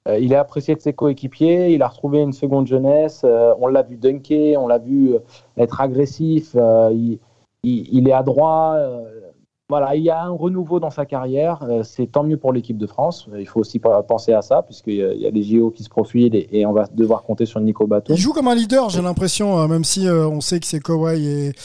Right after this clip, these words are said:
Speaker 2: et Paul George qui ont, euh, ce statut, euh, de leader. Je trouve, euh, vraiment serein. Il prend les tirs, et il slash, euh, il est présent dans
Speaker 1: C'est
Speaker 2: la
Speaker 1: l'homme
Speaker 2: baston,
Speaker 1: glue.
Speaker 2: euh.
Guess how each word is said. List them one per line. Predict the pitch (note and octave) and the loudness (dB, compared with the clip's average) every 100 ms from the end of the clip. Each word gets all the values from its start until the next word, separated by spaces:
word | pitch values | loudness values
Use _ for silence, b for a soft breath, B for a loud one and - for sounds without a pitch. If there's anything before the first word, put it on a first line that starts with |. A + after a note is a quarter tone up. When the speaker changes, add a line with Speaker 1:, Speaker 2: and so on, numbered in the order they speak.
| B - | B -12
Speaker 2:
et | |
Paul | C#3+ E3 D#3+ | -4 -2 0
George | D#3+ F3 - | 0 0 -2
qui | - D3 | -6 -4
ont, | D3+ D#3 | -2 -2
euh, | C#3 | -4
ce | - | -4
statut, | C#3+ - C#3+ - E3 D#3 | -6 -4 -6 -4 -2 -2
euh, | C3+ B2+ - B B B | -2 -6 -10 B B B
de | C#3 C3 | -8 -4
leader. | C3+ C#3 D#3 F#3 - B B - | -2 0 0 -2 -4 B B -12
Je | B2 | -6
trouve, | D3 - A3+ G#3 | -4 0 2 4
euh, | D#3+ | 2
vraiment | C#3+ E3+ G3+ | 0 0 0
serein. | - - F#3+ G3+ G#3+ | 0 -2 0 0 0
Il | D3 | 0
prend | C3 - | -2 -2
les | E3 D3 | -2 -2
tirs, | - G3+ B3+ G#3+ | -2 -2 0 0
et | E3 D3 C#3+ | 0 0 -2
il | C3+ C3+ | -2 -6
slash, | - F3 F#3+ A3+ A3 - | -6 -8 -6 -6 -6 -4
euh, | D#3+ D3 C#3+ C#3+ B B B - | -2 -2 -2 -6 B B B -4
il | D#3+ | -2
est | |
présent | D#3+ E3 D#3+ F3 | -2 0 0 2
dans | |
Speaker 1:
C'est | E3 | 4
Speaker 2:
la | E3+ | 4
Speaker 1:
l'homme | G3+ | 4
Speaker 2:
baston, | G3+ F3 | 2 4
Speaker 1:
glue. | F#3+ A3+ | 2 2
Speaker 2:
euh. | F3 | -2